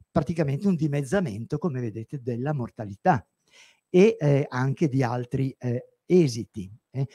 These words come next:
anche le, eh, dimissioni ospedaliere sono state più precoci. Questo è un, eh, medico di famiglia, eh, partenopeo che penso stia assistendo, eh, onore alla sua intuizione, oltre a quella del professor Solerte,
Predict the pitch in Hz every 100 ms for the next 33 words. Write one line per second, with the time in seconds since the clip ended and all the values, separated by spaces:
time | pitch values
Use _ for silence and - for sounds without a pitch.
0 | - - 151 170 165 147 151 147 156 127
1 | 117 147 135 165 151 131 - 131 143 143
2 | 127 113 127 117 - 139 - 117 - _
3 | _ 175 156 - 143 147 123 120 - 240
4 | 233 - _ _ 214 180 - 147 139 131
5 | 127 123 127 131 156 139 131 120 123 127
6 | 175 156 120 104 - 123 104 104 - 120
7 | 135 127 - 151 131 - - 143 135 113
8 | - 127 - 135 - 139 117 117 165 -
9 | - - - 139 - 143 151 170 131 110
10 | 110 - - 185 143 127 120 - 180 160
11 | 123 110 135 - 135 123 110 - 104 110
12 | 139 131 180 190 127 - 185